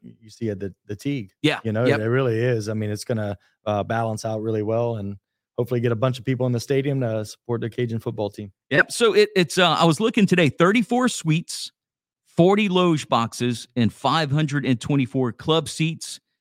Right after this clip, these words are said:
Speaker 2: an indoor club, five new chair back sections in the lower West Bowl, and then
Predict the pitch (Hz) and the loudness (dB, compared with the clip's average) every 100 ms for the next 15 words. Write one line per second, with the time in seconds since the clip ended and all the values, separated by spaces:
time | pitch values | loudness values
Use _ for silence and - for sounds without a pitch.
0 | _ - 120 120 160 196 180 180 165 - | _ -2 0 2 4 4 4 0 -4 -2
1 | 156 151 151 127 _ _ _ - 139 160 | 0 0 -2 -6 _ _ _ -2 0 2
2 | 147 151 127 - 160 165 151 147 - 156 | 2 0 0 -2 -2 0 -2 -4 -6 -4
3 | 135 - 139 131 120 131 123 135 135 117 | -4 -4 -2 0 0 0 0 0 0 0
4 | 123 147 - 131 123 120 120 - _ _ | -2 -2 -4 -2 -2 0 -2 -6 _ _
5 | _ 131 135 131 127 123 107 135 127 123 | _ -2 0 0 0 0 0 0 0 0
6 | 120 113 | 0 0